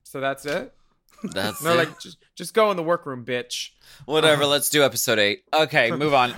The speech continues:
Speaker 1: Oh,
Speaker 2: Okay.
Speaker 1: can, can I tell you a little something? I, oh, that'll be on Hot Goss. Oh,
Speaker 2: Get the
Speaker 1: it's about
Speaker 2: sunglasses off me and reapply the makeup on my nose where it rubbed it off.
Speaker 1: Get Matthew. Oh, he wants
Speaker 2: Wait.
Speaker 1: more money? Get him anyway.
Speaker 2: <laughs>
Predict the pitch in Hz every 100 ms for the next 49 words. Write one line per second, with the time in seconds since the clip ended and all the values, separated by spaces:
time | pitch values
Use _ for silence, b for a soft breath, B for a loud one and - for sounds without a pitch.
0 | - 147 269 127 120 226 220 - 202 202
1 | 240 233 220 202 196 196 202 175 170 151
2 | 143 139 147 165 143 127 127 120 131 113
3 | - - - 147 160 156 185 180 143 160
4 | 156 151 139 147 123 147 139 143 143 143
5 | 139 131 131 127 131 123 123 120 120 117
6 | 107 117 113 110 117 110 110 107 104 -
7 | _ _ _ _ _ _ _ 202 208 233
8 | 233 226 220 220 214 _ _ _ _ _
9 | B B B B B B 214 220 220 147
10 | 233 220 233 262 254 240 233 220 185 147
11 | -